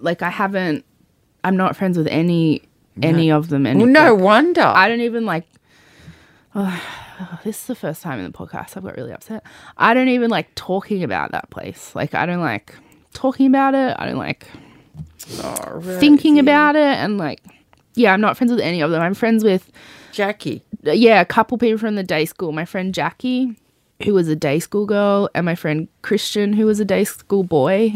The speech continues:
Speaker 1: And, um, you know, I sometimes see Piers, who was my first boyfriend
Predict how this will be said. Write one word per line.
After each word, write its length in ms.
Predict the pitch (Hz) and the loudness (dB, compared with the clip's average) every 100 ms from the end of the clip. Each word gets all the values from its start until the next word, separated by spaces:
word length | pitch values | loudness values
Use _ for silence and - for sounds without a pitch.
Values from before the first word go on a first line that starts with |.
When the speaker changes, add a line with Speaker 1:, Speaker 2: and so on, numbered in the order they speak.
| - | -4
Speaker 1:
And, 380 | - 160 165 165 | -4 0 0 2
um, 420 | 156 147 156 175 - - - _ - | 2 0 -2 -4 -8 -20 -20 _ -6
you 80 | 185 | -2
know, 80 | 165 | 0
I 80 | 156 | 0
sometimes 520 | - 160 165 165 160 | -2 -4 -2 -2 -2
see 180 | 156 156 | -2 -2
Piers, 420 | - 139 76 - | -2 -2 -2 -2
who 140 | 196 | -2
was 200 | 139 160 | -2 -2
my 360 | 175 131 98 170 - | -2 -2 -2 -4 -8
first 640 | - 156 110 - - - - _ _ _ _ _ _ _ _ _ _ _ - | -8 -4 -4 -6 -14 -16 -18 _ _ _ _ _ _ _ _ _ _ _ -6
boyfriend 600 | 110 - - 73 107 | -4 -4 -8 -8 -8